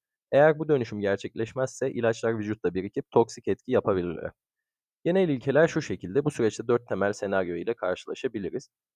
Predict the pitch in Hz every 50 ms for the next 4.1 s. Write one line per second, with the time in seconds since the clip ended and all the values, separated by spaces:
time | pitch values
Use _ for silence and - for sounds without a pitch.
0 | _ _ - 156 156 147 147 139 151 147 143 131 120 - 151 143 - 127 127 -
1 | - 160 147 _ - 117 101 92 95 - - 139 160 - - - - 139 139 120
2 | 113 117 - 143 - 123 117 113 - 120 113 110 107 - 123 101 98 92 92 90
3 | - - - 87 87 85 85 85 82 - - 101 - - 110 120 127 120 113 131
4 | 139 147